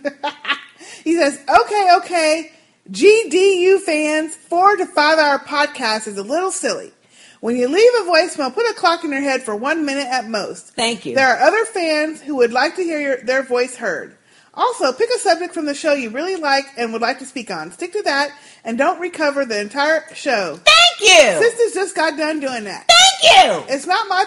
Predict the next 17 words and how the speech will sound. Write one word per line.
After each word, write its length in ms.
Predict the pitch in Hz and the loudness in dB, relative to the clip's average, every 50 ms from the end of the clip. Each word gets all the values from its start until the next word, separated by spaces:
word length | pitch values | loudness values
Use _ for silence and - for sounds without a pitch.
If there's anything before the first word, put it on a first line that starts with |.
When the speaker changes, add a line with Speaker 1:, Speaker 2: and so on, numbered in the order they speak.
| 403 | -2
Speaker 1:
place 280 | - 381 320 320 330 294 | -2 -2 0 0 -2 -4
on 140 | 277 254 269 | -6 -4 -4
how 220 | 277 294 320 339 | -2 -2 -2 -2
long 220 | 349 311 311 311 320 | -2 -4 -4 -4 -6
you 80 | 339 | -8
speaks, 400 | 339 - - 302 247 202 208 - | -10 -10 -10 -10 -10 -10 -10 -8
but 140 | - 226 202 | -6 -6 -6
man, 380 | 208 240 285 320 359 381 392 370 | -6 -4 -4 -4 -2 -4 -2 -4
you 100 | 349 339 | -4 -2
gotta 300 | 320 294 285 269 240 214 | -2 0 0 0 -2 -2
burn 300 | 240 269 285 294 302 294 | -2 -2 -2 -2 -2 -4
me 140 | 285 302 302 | -4 -4 -4
as 180 | 262 240 233 233 | -4 -4 -4 -2
well 360 | 262 269 277 294 311 311 302 - | -2 0 0 0 -2 -4 -4 -4
as 220 | 269 294 302 247 | -4 -4 -4 -4
them 240 | 240 262 269 277 285 | -6 -6 -6 -4 -4
out. 260 | 262 208 175 156 - | -4 -6 -6 -8 -10